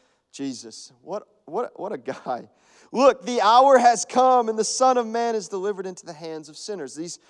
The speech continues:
words right here are crucial. We'll cover this at the end. Verse forty-six, "Rise, let us go. Here comes my betrayer." Would you pray with me this morning? Heavenly Father, we love you. We worship you. We thank you for your,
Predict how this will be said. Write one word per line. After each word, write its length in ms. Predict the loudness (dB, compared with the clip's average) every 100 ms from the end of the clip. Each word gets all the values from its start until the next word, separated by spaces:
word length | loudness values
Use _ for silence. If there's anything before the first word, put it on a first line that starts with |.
| _
words 280 | -6 -4 -4
right 140 | -6 -6
here 200 | -8 -10
are 60 |
crucial. 380 | -10 -12 -12 -14
We'll 80 | -16
cover 280 | -14 -12 -12
this 180 | -14
at 120 | -14 -14
the 120 | -12
end. 140 | -12
Verse 180 | -12 -14
forty-six, 580 | -12 -12 -10 -12 -14 -18 _ _
"Rise, 760 | -6 0 2 2 -2 -10 -20 -20 _ _ _ _ _ _ _
let 180 | -6
us 140 | -6 -4
go. 360 | -2 0 -2 -10 _ _ _ _ _ _ _
Here 240 | _ -8 -8
comes 380 | -6 -8 -8 -6
my 380 | -2 -2 -4 -14 _ _ _ _ _ _ _ _
betrayer." 420 | -14 -10 -8 -8 -8
Would 160 | -12
you 60 | -14
pray 220 | -8 -8
with 200 | -8 -12
me 240 | -16 -16 _ _ _ _ _ _ _
this 220 | -16 -14
morning? 340 | -8 -8 -8 -16 _ _ _ _ _ _ -6
Heavenly 180 | -4
Father, 280 | -2 -2 -2
we 120 | -4
love 320 | -4 -2 -2 -6
you. 180 | -16 _ _
We 120 | _ -14
worship 560 | -6 -6 -6 -10 -16
you. 180 | -18 -20 _ _ _ _ _ _ _
We 140 | -12
thank 460 | -12 _ 0 0 -4
you 100 | -14
for 180 | -10 -8
your, 240 | -8 -8